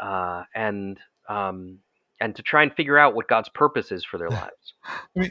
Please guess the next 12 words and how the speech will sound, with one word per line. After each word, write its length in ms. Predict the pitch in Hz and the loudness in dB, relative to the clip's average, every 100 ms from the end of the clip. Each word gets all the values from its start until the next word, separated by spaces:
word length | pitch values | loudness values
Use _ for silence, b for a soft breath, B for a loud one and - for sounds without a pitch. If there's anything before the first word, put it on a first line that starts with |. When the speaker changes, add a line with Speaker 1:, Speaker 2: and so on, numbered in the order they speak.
| - | 0
Speaker 3:
how 180 | 202 233 | 2 6
radically 480 | 240 220 233 202 175 | 6 4 4 4 4
has 320 | 139 180 139 | 4 2 4
the 140 | 160 | 2
lifespan 640 | 147 165 - - 160 147 131 | 4 4 4 2 2 2 2
changed 720 | - 175 165 135 123 - - | 2 2 4 4 2 -2 -2
just 180 | 160 - | 2 2
since 260 | 151 143 | 2 2
you've 300 | 147 151 135 | 2 0 0
been 320 | 135 131 123 117 b b b b | 2 2 2 -2 b b b b
in 180 | - 131 | -2 -2
college? 540 | 123 143 117 104 - | 0 0 0 -4 -12